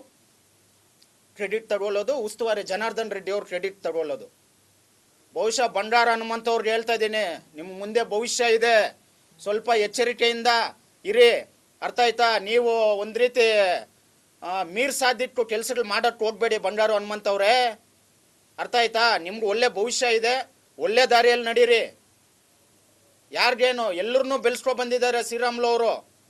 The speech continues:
ಯಾರ್ಗೇನು ಅನ್ಯಾಯ ಮಾಡಿಲ್ಲ, ವಂಚನೆ ದ್ರೋಹ ಮಾಡಿಲ್ಲ, ನಂಬಿಕೆ ದ್ರೋಹ ಮಾಡಿಲ್ಲ. ಆದ್ರಿಂದ ನಾವು ಹೇಳ್ತಾ ಇದೀವಿ,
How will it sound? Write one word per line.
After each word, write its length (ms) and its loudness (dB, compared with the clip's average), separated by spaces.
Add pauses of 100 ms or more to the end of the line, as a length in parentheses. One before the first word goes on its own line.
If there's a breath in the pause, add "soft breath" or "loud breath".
(200)
ಯಾರ್ಗೇನು 420 2
ಅನ್ಯಾಯ 300 2
ಮಾಡಿಲ್ಲ, 380 2 (100)
ವಂಚನೆ 460 -4
ದ್ರೋಹ 220 4
ಮಾಡಿಲ್ಲ, 380 0
ನಂಬಿಕೆ 380 -2
ದ್ರೋಹ 240 2
ಮಾಡಿಲ್ಲ. 380 2 (1300)
ಆದ್ರಿಂದ 480 2 (640)
ನಾವು 200 -2
ಹೇಳ್ತಾ 340 2
ಇದೀವಿ, 300 2